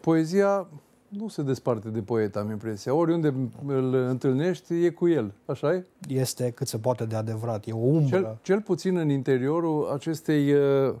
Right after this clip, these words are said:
Speaker 1: ars poetica pe care mi-ai spus-o, anume că poezia coboară, sau ar trebui să coboare, sau chiar reușește să coboare în realitate, înspre realitate.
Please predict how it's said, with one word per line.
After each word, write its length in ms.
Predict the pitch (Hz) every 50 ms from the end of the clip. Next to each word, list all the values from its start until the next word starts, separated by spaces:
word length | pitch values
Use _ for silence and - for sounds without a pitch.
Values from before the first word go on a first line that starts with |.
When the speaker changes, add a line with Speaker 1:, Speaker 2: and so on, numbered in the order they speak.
| - -
Speaker 1:
ars 280 | - 139 147 135 -
poetica 500 | - - 151 147 151 147 - 123 120 123
pe 140 | 107 - 117
care 200 | - 123 117 120
mi-ai 160 | 113 117 107
spus-o, 360 | - - 143 131 113 - 104
anume 300 | 98 104 123 147 147 123
că 220 | 104 - 131 147 151 - - _ _ _
poezia 340 | - 127 127 120 120 135 131
coboară, 520 | - 143 127 127 143 147 143 139 131 117 - _ _ _ _
sau 160 | - - 117
ar 60 | 110
trebui 280 | 107 135 131 127 160 151
să 140 | - 151
coboare, 460 | 127 - 127 120 123 120 113 110 110 101
sau 180 | - - 101 98
chiar 240 | - 143 139 131
reușește 460 | 127 131 131 127 - 160 151 - - 127
să 140 | - 131
coboare 360 | 110 127 120 120 135 131 127 127
în 80 | 127
realitate, 600 | 123 127 120 120 123 120 - 117 107 92 - 110
înspre 260 | 120 120 - - 123
realitate. 680 | 117 113 113 113 113 113 110 117 107 95 - - 92 92